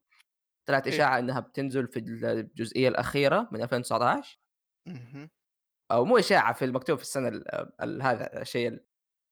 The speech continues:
Speaker 1: الphysical،
Speaker 2: حقتهم
Speaker 1: الphysical
Speaker 2: هي.
Speaker 1: year، إي، الهذا، إيش اسمه
Speaker 2: السنة
Speaker 1: بالعربي؟
Speaker 2: المالية، السنة المالية
Speaker 1: أيوه
Speaker 2: حقتهم.
Speaker 1: شكرًا.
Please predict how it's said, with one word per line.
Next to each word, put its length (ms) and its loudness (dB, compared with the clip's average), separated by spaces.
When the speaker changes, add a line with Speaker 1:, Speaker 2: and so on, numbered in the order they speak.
Speaker 1:
الphysical، 160 -4
Speaker 2:
حقتهم 260 -4
Speaker 1:
الphysical 300 -4
Speaker 2:
هي. 140 -2
Speaker 1:
year، 140 -18
إي، 280 -2
الهذا، 400 0
إيش 120 -6
اسمه 140 0
Speaker 2:
السنة 180 2
Speaker 1:
بالعربي؟ 0 -
Speaker 2:
المالية، 380 -14
السنة 180 -14
المالية 140 -2
Speaker 1:
أيوه 280 6
Speaker 2:
حقتهم. 20 -4
Speaker 1:
شكرًا. 320 -8